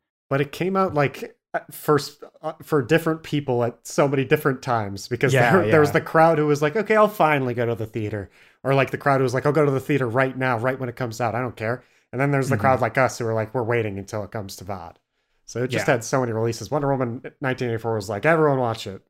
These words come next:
Speaker 1: right now."
Speaker 2: Yeah. It hit, it hit our
Speaker 1: <laughs>
Speaker 2: T V screens and I guess some movie theaters.
Speaker 1: Yeah, it's still in
Speaker 2: Um,
Speaker 1: theaters. It's still in theaters.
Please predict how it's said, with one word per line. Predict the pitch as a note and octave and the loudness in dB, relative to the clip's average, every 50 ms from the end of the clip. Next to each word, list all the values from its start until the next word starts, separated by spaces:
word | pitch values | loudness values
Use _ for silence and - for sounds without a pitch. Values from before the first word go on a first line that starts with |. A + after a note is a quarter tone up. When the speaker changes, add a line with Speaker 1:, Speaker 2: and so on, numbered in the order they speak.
| _ - | _ -12
Speaker 1:
right | A#2+ A#2+ A2 G2 | -8 -8 -8 -8
now." | F#2+ F#2 E2+ - _ _ _ | -10 -12 -14 -16 _ _ _
Speaker 2:
Yeah. | B2 G#2 F#2 G2 - _ _ _ _ _ - | -8 -8 -8 -10 -14 _ _ _ _ _ -6
It | B2+ A2+ G#2+ | -4 -2 2
hit, | A#2+ C3 B2 C3 - - | 2 2 2 0 -4 -4
it | A#2 A#2 | -2 0
hit | G#2 B2+ | 2 2
our | C3 A#2+ A#2+ | 2 2 0
Speaker 1:
<laughs> | |
Speaker 2:
T | - - - D3+ | -2 -4 -4 -2
V | C#3 C#3+ D#3 D3+ | -2 -2 -2 -4
screens | - - - G3 F#3+ F#3+ F3+ - | -4 -2 -2 0 0 0 -2 -2
and | - C#3+ B2 | -4 -4 -2
I | B2 | 0
guess | A#2+ G3 G#3 - | 0 0 -2 -2
some | - - - - B2 B2 D3 E3+ F#3+ | -4 -8 -6 -4 -2 -2 -2 -2 -2
movie | F3+ E3 F#3+ A3+ A#3+ A#3 | -4 -4 -6 -6 -6 -8
theaters. | - C4+ B3+ C4+ C#4 D4 C#4+ C#4+ C4 - - - - _ _ _ _ _ _ - | -6 -4 -4 -4 -4 -4 -6 -6 -8 -8 -10 -12 -14 _ _ _ _ _ _ -2
Speaker 1:
Yeah, | C#3+ C3+ B2+ A#2+ C3 | 0 2 2 2 0
it's | C3+ C3+ B2+ | 0 2 4
still | A#2+ C3+ D#3+ E3 D#3+ | 4 6 6 6 4
in | C3+ | 4
Speaker 2:
Um, | A#2 | 2
Speaker 1:
theaters. | C#3 A#2 G#2+ G#2+ F#2+ - - | 0 0 -2 -4 -8 -10 -12
It's | B2 A2+ - | -12 -12 -8
still | - - C#3+ C#3 | -6 -4 -2 -2
in | A#2+ G#2+ | -2 -4
theaters. | A2 G2 F#2+ G2 F#2+ - - - | -6 -10 -10 -12 -12 -14 -16 -18